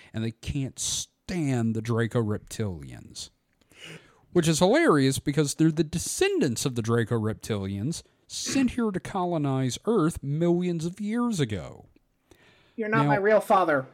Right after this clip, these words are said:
Speaker 1: <laughs> Pretty much. Now, all that being said, they both eat human and animal flesh exclusively, but they also psychically feed on human suffering.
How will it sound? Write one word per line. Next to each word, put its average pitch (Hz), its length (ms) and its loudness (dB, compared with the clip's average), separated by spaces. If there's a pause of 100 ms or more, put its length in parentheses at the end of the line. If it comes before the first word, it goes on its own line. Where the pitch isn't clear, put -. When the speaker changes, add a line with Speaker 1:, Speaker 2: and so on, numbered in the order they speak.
(120)
Speaker 1:
<laughs> - 1160 -2
Pretty 330 180 8
much. 339 360 4 (560)
Now, 214 220 4 (520)
all 285 220 6
that 302 240 2
being 202 300 0
said, 127 420 -2
they 143 100 2
both 214 540 2
eat 208 300 -4
human 185 440 2
and 165 140 0
animal 160 440 -2
flesh 123 440 -4
exclusively, 104 1120 -4 (360)
but 151 140 -2
they 180 120 0
also 208 340 2
psychically 202 680 0
feed 208 300 -4
on 202 200 -2
human 208 300 -4
suffering. - 1080 0